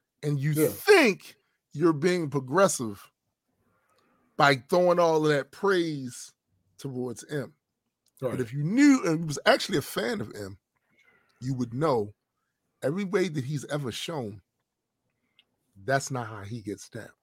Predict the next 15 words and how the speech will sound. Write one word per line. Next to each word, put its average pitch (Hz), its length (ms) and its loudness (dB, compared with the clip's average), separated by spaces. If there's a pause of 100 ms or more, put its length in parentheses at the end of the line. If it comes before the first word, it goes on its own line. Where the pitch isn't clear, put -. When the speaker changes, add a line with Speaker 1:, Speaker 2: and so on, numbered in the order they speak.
(320)
Speaker 2:
Yeah. 104 340 -4 (800)
Speaker 1:
That's 127 240 4
not 139 140 0
how 135 180 -6
he 151 220 -4
gets 110 280 -4
down 117 460 -2 (1200)
with 120 200 -4
his 131 240 -6
folks. - 440 -4 (300)
These 131 200 -2
are 117 60 -4
his 135 180 -2
friends. 123 440 -4 (340)
Basically, 180 680 6